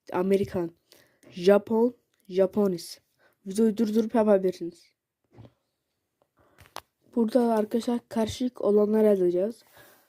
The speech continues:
Aşağıda kelimelerin Türkçe karşılıklarını yazınız. Türkiye, Türkiye. British,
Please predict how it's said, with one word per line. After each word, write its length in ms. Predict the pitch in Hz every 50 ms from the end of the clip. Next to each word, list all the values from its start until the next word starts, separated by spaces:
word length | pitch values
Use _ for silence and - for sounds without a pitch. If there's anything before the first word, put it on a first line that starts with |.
| _ _ _ _ _ _ -
Aşağıda 520 | 185 180 180 - 214 214 247 277 277 _
kelimelerin 800 | - - - 220 214 214 214 214 214 220 226 214 214 208 190 - _ _
Türkçe 380 | _ - 208 220 - - 233 214
karşılıklarını 1200 | - - 196 190 - - 208 202 - - - 202 208 208 208 208 - 214 214 208 208 202 214 220 240
yazınız. 520 | 240 226 214 196 185 175 170 175 - - _ _ _ _ _ _ _ _ _ _ _ _ _ _ _ _ _ _ _ _
Türkiye, 920 | - - - 247 233 240 - - - - - - 196 185 180 180 180 - - - _ _ _ _
Türkiye. 580 | - - 208 208 - - - 196 175 165 160 _ _ _ _ _ _ _ _ _ _ _ _ _ _ _ _ _ _ _ _ _ _ _ -
British, 680 | 202 214 240 247 214 - 220 220 233 - - - _